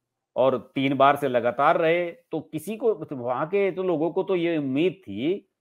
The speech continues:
कि किसी ऐसे कैडर, जिसे कहते हैं ना, कैडर की सीट थी ये, कि किसी कार्यकर्ता को ये सीट दी जानी चाहिए थी, और उनको, अ, ये ठीक नहीं हुआ। ये मतलब, अ, सही decision नहीं है। अरुण गोविल ठीक है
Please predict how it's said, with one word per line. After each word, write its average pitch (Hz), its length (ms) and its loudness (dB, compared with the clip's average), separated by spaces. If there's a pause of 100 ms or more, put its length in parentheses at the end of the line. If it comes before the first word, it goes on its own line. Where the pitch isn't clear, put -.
(240)
कि 165 100 -8
किसी 175 300 -6
ऐसे 175 540 0 (200)
कैडर, 180 340 8
जिसे 160 220 -2
कहते 127 240 -2
हैं 233 40 -2
ना, 254 60 -2
कैडर 220 400 6
की 202 160 -4
सीट - 400 -8
थी 185 60 -4
ये, 120 220 -4 (520)
कि 156 80 -2
किसी 190 300 -2
कार्यकर्ता 160 580 2
को 175 140 0
ये 175 100 2
सीट 151 240 -2
दी 123 200 -4
जानी 110 240 -2
चाहिए 95 340 -10
थी, 202 200 -4
और 165 200 2
उनको, 156 800 -2 (580)
अ, 107 60 -12
ये 156 180 -6
ठीक 170 320 -2
नहीं 147 160 2
हुआ। 98 160 -2
ये 127 200 2
मतलब, 160 360 2
अ, 120 580 2 (380)
सही 170 240 4
decision 139 400 0
नहीं 90 240 -8
है। 78 80 -20 (360)
अरुण 180 240 6
गोविल 190 320 6
ठीक 202 260 -2
है 113 220 0